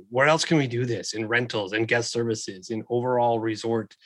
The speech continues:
operations?" It'd be really good to expand these sorts of things. And I think we have the energy and the interest to do that, but it will take a, a working committee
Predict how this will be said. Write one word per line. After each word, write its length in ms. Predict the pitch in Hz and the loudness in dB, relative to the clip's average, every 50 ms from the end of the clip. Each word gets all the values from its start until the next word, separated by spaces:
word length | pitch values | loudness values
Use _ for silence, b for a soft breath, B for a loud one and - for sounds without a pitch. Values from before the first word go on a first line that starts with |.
| b b | b b
operations?" 800 | 127 123 120 - 117 110 113 120 123 - - 104 95 95 92 - | 0 0 2 2 2 2 4 4 4 2 0 0 -4 -8 -8 -8
It'd 120 | 117 110 | -6 -6
be 120 | 107 117 | -4 -4
really 340 | 113 117 117 131 156 165 165 | -2 -2 0 2 2 2 2
good 240 | 131 139 156 160 - | 4 4 2 2 2
to 100 | - 120 | 0 -2
expand 400 | 113 110 - - - 120 123 131 | -2 -4 -4 -6 -6 -4 -2 0
these 120 | 127 110 - | 0 0 -2
sorts 220 | - 104 92 - | -4 -6 -8 -10
of 80 | 98 - | -12 -12
things. 260 | - 98 98 98 - | -16 -18 -16 -16 -16
And 100 | 104 104 | -14 -14
I 40 | 104 | -10
think 180 | - 123 117 | -10 -8 -2
we 80 | 123 120 | 2 2
have 160 | 127 120 110 | 2 2 2
the 100 | 113 110 | 0 -2
energy 300 | 113 117 117 107 113 120 | 0 -2 -2 -2 -2 -2
and 80 | 113 113 | -2 0
the 80 | 113 | -2
interest 260 | 120 117 - 120 117 - | -2 0 0 -2 -2 -4
to 60 | 123 | -10
do 220 | 113 - 123 131 120 | -8 -2 -2 0 2
that, 240 | 113 107 107 107 - | 4 2 2 0 -2
but 100 | - 107 | -8 -10
it 80 | 107 | -8
will 220 | 104 110 120 127 123 | -4 -2 0 0 0
take 320 | 123 - 139 120 117 - | -2 -2 -2 -2 -2 0
a, 180 | 107 107 104 - - _ _ _ - | -2 -4 -4 -6 -14 _ _ _ -8
a 60 | 110 | -6
working 400 | 107 120 123 117 113 120 113 104 | -2 0 0 0 2 0 0 0
committee 540 | - - 113 113 113 110 107 101 95 b | 0 0 0 0 2 0 0 -2 -4 b